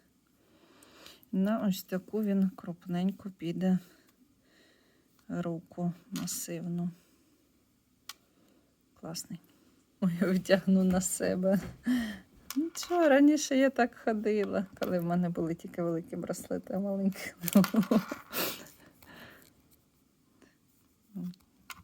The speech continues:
Зараз я люблю, щоб все було приталене. О, така історія. Так, двадцять шість грамів, двадцять один сантиметр. Зараз ще раз перевір-, перемірюю, що в мене написано двадцять.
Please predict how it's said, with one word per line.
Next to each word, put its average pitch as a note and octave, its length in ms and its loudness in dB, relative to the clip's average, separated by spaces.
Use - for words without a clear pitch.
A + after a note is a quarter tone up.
Зараз F#3 400 -4
я F3 280 -4
люблю, F3 380 -4
щоб - 180 -8
все - 260 -6
було F3 360 2
приталене. D3+ 1000 2
О, D#3+ 80 -6
така - 260 -18
історія. - 500 -12
Так, F#3 200 0
двадцять A3 600 2
шість F#3+ 460 2
грамів, F#3+ 600 8
двадцять F#3+ 480 -4
один G3 320 0
сантиметр. F#3 600 -6
Зараз F3+ 300 -4
ще - 220 -2
раз F3+ 180 -6
перевір-, F#3+ 760 -2
перемірюю, F#3 560 -2
що F3 200 -12
в - 20 -6
мене F3 240 -6
написано F3 560 -8
двадцять. G3 520 -6